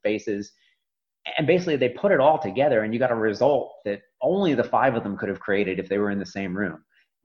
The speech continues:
You don't often get that today. Uh, even when that band got to their Use Your Illusion albums, uh, some of the magic was gone because the band members wrote songs in isolation and brought them in as kind of finished products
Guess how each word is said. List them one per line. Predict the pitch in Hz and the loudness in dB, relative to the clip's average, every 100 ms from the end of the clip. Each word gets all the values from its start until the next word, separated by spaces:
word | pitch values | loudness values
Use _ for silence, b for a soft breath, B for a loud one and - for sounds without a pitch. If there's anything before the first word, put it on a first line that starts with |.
| 143 | -8
You | 139 143 | 2 4
don't | 160 | 6
often | 131 - 123 | 4 2 0
get | 226 247 | 0 2
that | 127 - | 2 2
today. | 90 85 85 90 - | -2 0 -2 -8 -10
Uh, | 95 90 - - | -6 -4 -6 -6
even | 151 175 185 | -2 0 0
when | 139 127 | -2 -2
that | 135 131 | -4 -4
band | 123 117 113 110 _ _ _ _ - | -4 -4 -6 -8 _ _ _ _ 0
got | 120 - | 0 2
to | 120 | 0
their | 113 | 2
Use | 120 120 | 2 0
Your | 113 | 0
Illusion | 104 175 180 95 | 2 2 0 2
albums, | 90 87 90 90 - - | 2 0 -4 -8 -12 -12
uh, | 92 | -12
some | - 151 175 | -4 -2 0
of | |
the | 120 | 0
magic | 113 110 110 | 0 0 0
was | 101 95 | -4 -2
gone | 117 151 113 | 0 0 -4
because | 101 120 110 | -6 -8 -8
the | 101 | -8
band | 90 113 117 | -6 -4 -2
members | 117 107 | -2 -2
wrote | 110 110 | -2 -2
songs | - 107 110 110 - 110 | -2 0 0 -4 -8 -4
in | |
isolation | 104 101 101 120 127 107 | -4 -2 0 0 0 -4
and | 101 101 | -4 2
brought | 107 - | 4 2
them | 107 | -2
in | 107 | -4
as | 95 | -6
kind | - 101 | -6 -6
of | - | -4
finished | 120 117 - | -6 -6 -4
products | 120 113 101 - - - | 2 2 2 -2 -10 -18